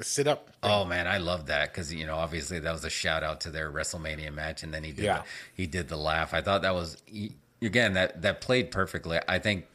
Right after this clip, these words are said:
Speaker 2: you know, Punk called this match and executed it perfectly, and I was really happy with the ending. It was a shoot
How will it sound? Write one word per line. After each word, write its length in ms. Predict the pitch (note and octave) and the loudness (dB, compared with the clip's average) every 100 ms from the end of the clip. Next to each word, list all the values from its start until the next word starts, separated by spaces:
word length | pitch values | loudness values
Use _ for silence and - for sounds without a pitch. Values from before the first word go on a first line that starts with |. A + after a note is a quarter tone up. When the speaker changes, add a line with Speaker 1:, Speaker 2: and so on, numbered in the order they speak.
| - | -6
Speaker 2:
you 100 | F2+ | -2
know, 100 | F2 | -2
Punk 300 | - A#2 A2+ | 0 -2 0
called 280 | G2+ G#2 G2 | 4 6 6
this 200 | F2 E2 | 0 0
match 480 | E2 E2 D#2+ - - - - - | 2 2 0 -6 -14 -20 -20 -6
and 160 | D#2+ F2 - | -4 0 0
executed 680 | D#2+ - D2 - D2 D#2+ | 0 0 -4 -6 -6 -4
it 160 | D#2 - | -6 -4
perfectly, 520 | E2+ E2 F#2 E2 E2 | -4 -2 -4 -4 -2
and 180 | C#2 F2 | 0 0
I 40 | |
was 180 | E2+ D#2 | -2 -2
really 260 | F2 F#2 D#2+ | 0 0 2
happy 340 | F2 E2+ F2 | 2 0 -2
with 140 | D#2+ E2 | -4 -4
the 140 | D#2+ | -4
ending. 320 | D#2+ E2+ F2 | -2 -2 -2
It 80 | F2 | -2
was 140 | F2 | -4
a 40 | F2+ | -4
shoot 380 | - G#2 A2 | -2 0 -2